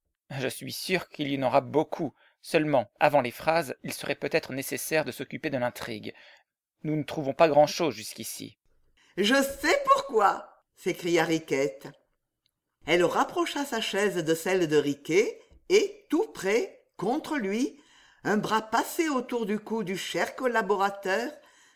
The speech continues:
Speaker 2: sa joue appuyée sur la sienne, elle dit : « Voilà pourquoi nous ne trouvions rien. Nous étions trop loin l'un de l'autre. » Le fait est qu'à partir de ce moment,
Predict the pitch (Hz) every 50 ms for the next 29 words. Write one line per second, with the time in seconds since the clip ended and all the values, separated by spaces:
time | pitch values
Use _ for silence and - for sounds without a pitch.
0 | _ - - 185 190 196 180 - 180 226 233 226 214 220 - - 160 180 214 240
1 | 269 262 - - 214 220 226 226 226 - - - 202 214 233 240 247 311 330 -
2 | - _ - 165 180 180 180 175 147 127 147 160 185 190 214 _ _ _ _ _
3 | _ _ _ _ _ _ _ _ _ _ _ _ _ _ _ _ _ _ - 151
4 | 151 208 330 392 403 403 381 381 - 359 330 - - - 302 370 403 392 359 320
5 | 302 302 302 - - 262 262 247 233 247 240 254 247 - 247 220 226 226 226 277
6 | - _ _ _ _ _ _ _ _ _ - 202 254 269 339 320 320 - 330 311
7 | 311 302 311 - - - - 214 277 339 370 294 226 226 262 311 339 330 302 254
8 | 262 269 254 233 233 220 208 180 151 160 190 - - - - 220 214 - _ _
9 | _ _ _ _ _ _ _ _ _ _ _ _ _ _ _ _ _ _ _ _
10 | _ _ _ _ _ _ 127 139 226 285 277 - - 180 175 175 - - 151 190
11 | 247 392 - - _ _ - - - - 202 226 233 - 320 330 294 240 233 220
12 | 220 - 190 170 156 151 143 135 135 160 220 294 370 -